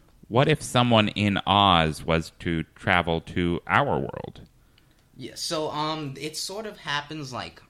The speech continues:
Speaker 2: randomly, like, how people get to Oz and, um, vice versa. So, so Dorothy had, like, the tornado, and then she ended up in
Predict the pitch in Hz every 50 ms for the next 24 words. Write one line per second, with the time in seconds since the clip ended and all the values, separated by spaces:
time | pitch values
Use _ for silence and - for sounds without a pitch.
0 | _ 85 90 95 92 98 101 110 120 135 156 151 160 170 160 170 170 170 170 175
1 | 185 - _ _ _ _ - 110 104 110 127 127 123 - - 143 135 139 143 120
2 | 104 117 110 101 - - - - - - - 104 107 113 113 117 117 117 123 123
3 | 123 - - - _ _ _ _ - 104 110 104 101 98 98 95 92 90 107 104
4 | 104 110 110 - - - 113 117 113 - - - 123 123 123 127 - - 117 104
5 | 101 101 - - _ _ - - - - - - - _ _ - - 131 120 113
6 | 135 135 139 143 143 143 147 135 127 113 117 123 117 110 113 110 - 107 - -
7 | 117 107 101 101 104 104 98 92 92 92 92 92 90 - - 107 87 69 98 98
8 | 98 90 95 92 - - 90 90